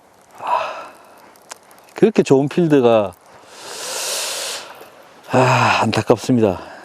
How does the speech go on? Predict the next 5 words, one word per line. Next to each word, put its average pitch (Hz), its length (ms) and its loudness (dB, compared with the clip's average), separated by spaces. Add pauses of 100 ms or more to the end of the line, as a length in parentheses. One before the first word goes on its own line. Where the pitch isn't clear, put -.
(1040)
빨리 110 380 0
그 87 300 2 (840)
선상 113 560 -2 (380)
동력 101 320 2
낚시가 110 500 2